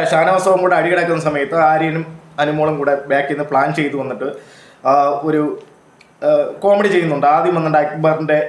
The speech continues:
ആ, ഭാഗത്താണ് ശരി എന്ന് പറയുന്നുണ്ട്. പിന്നെ, ആ, അങ്ങനെ ഒരുപാട്, ആ, പിന്നെ തിരിച്ചു വന്നിട്ട് പിന്നെ പറയുന്നത് ഷാനവാസിൻ്റെയാണെന്ന് പറയുന്നുണ്ട്. അപ്പോഴൊക്കെ അക്ബറിൻ്റെയൊക്കെ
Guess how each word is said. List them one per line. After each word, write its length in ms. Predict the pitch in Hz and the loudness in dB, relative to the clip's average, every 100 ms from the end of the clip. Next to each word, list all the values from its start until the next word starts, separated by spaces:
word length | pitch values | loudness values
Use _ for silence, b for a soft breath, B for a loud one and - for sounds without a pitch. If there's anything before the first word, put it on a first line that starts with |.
| - - _ - | -6 -20 _ -4
ആ, 60 | 139 139 135 | 0 2 2
ഭാഗത്താണ് 440 | 139 135 135 135 135 | 0 0 -2 -2 -4
ശരി 160 | 123 135 | -6 -6
എന്ന് 140 | 131 | -6
പറയുന്നുണ്ട്. 340 | 120 117 117 117 | -6 -8 -8 -10
പിന്നെ, 340 | 127 131 139 139 - - _ _ _ _ 120 | -8 -6 -6 -8 -14 -20 _ _ _ _ 0
ആ, 20 | 120 117 113 80 80 - b b b b 175 | 0 0 -6 -10 -16 -20 b b b b 0
അങ്ങനെ 240 | 220 233 214 | 2 2 2
ഒരുപാട്, 340 | 202 214 208 143 - - - - | 2 4 4 2 -6 -12 -16 -6
ആ, 80 | 151 | -4
പിന്നെ 400 | 151 202 208 220 220 | -2 0 2 2 2
തിരിച്ചു 220 | 180 196 | 0 0
വന്നിട്ട് 280 | 208 180 170 | 2 2 0
പിന്നെ 220 | 165 170 | -2 0
പറയുന്നത് 300 | 185 165 160 | 0 0 0
ഷാനവാസിൻ്റെയാണെന്ന് 800 | 156 143 156 165 170 151 135 139 123 | 0 0 2 2 0 0 -2 -2 -4
പറയുന്നുണ്ട്. 300 | 127 135 156 | -6 -2 0
അപ്പോഴൊക്കെ 460 | 160 233 220 208 | 0 0 0 2
അക്ബറിൻ്റെയൊക്കെ 640 | 185 139 151 185 190 196 | 2 0 0 0 2 0